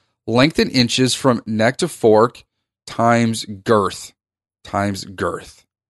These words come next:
divided by eight hundred. The dorsal spines have ten. There are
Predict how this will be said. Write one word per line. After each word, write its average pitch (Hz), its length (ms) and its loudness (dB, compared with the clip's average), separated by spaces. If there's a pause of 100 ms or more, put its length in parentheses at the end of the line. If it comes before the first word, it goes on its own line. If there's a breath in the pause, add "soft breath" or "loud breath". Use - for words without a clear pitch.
(300)
divided 95 500 -4
by 98 180 -2
eight 90 200 -12
hundred. 143 420 -6 (1000)
The 139 80 0
dorsal 170 340 4
spines 156 460 2
have 147 180 0
ten. 101 560 -4
There 120 180 2
are 117 140 -2